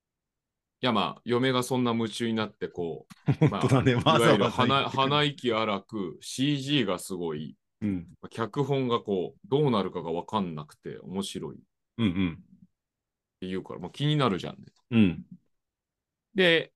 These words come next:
Speaker 1: なんかまあ、俺も何話目かな？六話目か七話目ぐらいからこう見始めて、
Speaker 2: うん。
Speaker 1: で、まあ今、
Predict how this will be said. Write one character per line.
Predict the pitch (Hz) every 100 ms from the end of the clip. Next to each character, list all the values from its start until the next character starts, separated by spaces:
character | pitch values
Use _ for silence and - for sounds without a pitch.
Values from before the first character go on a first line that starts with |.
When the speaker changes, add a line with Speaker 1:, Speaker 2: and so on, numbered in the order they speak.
| -
Speaker 1:
な | 185
ん |
か | 117
ま | 107
あ、 | 101 -
俺 | 156 165
も | 151
何 | 135 175 226
話 | 294 370
目 | 381
か | -
な？ | 87 64 -
六 | 131 143 185
話 | 233 120
目 | 120
か | - 113
七 | 104 120
話 | 120 120
目 | 120
ぐ | 113 113
ら | 90
い | -
か | 82
ら | 78
こ | - 82
う |
見 | 87
始 | 95 90 90
め | 82 73
て、 | - _ _ _ _ 135
Speaker 2:
う |
ん。 | 110 85 - - - _ _ _ _ _
Speaker 1:
で、 | 151 147 139 131 -
ま | 160
あ |
今、 | 160 120 85